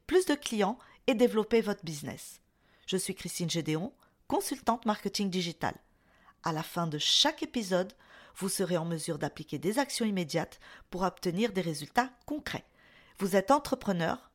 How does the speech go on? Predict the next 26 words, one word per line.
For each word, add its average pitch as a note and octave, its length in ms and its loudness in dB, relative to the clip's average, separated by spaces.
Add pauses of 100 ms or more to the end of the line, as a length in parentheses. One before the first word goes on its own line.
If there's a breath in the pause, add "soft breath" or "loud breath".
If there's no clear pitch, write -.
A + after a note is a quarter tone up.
marketeur, A#3+ 720 0 (200)
business D4 340 0
developer ? A3 480 2 (460)
Ce - 280 0
podcast G#3 460 -2
est F3+ 40 -2
pour D#3+ 160 -6
vous. D3 180 -10 (520 soft breath)
Soutenez A#3 480 4
Proposition G3 600 0
Marketing, F3 580 -6 (180)
il F#3 80 -4
sera D#3 260 -2
votre G3+ 300 0
meilleur C4+ 320 2
guide. D3+ 260 -6 (480 soft breath)
Abonnez-vous F3 560 2 (300)
et F#3 80 8
laissez E3 260 0
des E3 220 -4
étoiles G3 340 4 (240 soft breath)
sur F3 220 0
Apple A#3+ 260 4
Podcast A3+ 640 2
ou G3 80 -4
Spotify. - 600 2